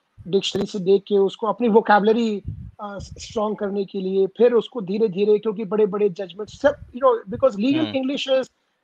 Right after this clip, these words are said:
Speaker 1: you know, is,
Speaker 2: या।
Speaker 1: is, is one of the toughest, toughest form of English, you know।
Speaker 2: हम्म।
Speaker 1: तो
Speaker 2: हम्म।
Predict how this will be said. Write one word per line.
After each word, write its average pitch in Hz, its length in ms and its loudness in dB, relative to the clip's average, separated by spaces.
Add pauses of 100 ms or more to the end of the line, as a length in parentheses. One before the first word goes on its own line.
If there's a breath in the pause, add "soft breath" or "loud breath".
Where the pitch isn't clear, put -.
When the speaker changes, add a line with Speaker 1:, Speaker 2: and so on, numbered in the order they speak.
Speaker 1:
you 233 80 2
know, 226 220 0
is, 151 160 -10
Speaker 2:
या। 220 160 2
Speaker 1:
is, - 120 0
is 233 380 -2
one 254 160 4
of 269 120 6
the 240 140 2 (100)
toughest, 240 300 2 (120)
toughest - 280 -4
form 233 260 2
of 233 120 -4
English, 131 400 -2
you 107 180 -10
know। 98 100 -14
Speaker 2:
हम्म। - 680 -18
Speaker 1:
तो 214 340 0
Speaker 2:
हम्म। 214 100 -6